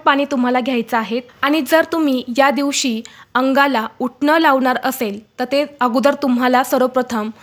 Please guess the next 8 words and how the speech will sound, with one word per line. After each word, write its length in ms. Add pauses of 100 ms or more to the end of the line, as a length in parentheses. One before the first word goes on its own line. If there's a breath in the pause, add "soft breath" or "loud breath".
(280 loud breath)
संपूर्ण 560
अंगाला 540
उटणं 360
लावून 300
घ्यायचं 340
आहे 240 (460 loud breath)
आणि 240
यानंतर 460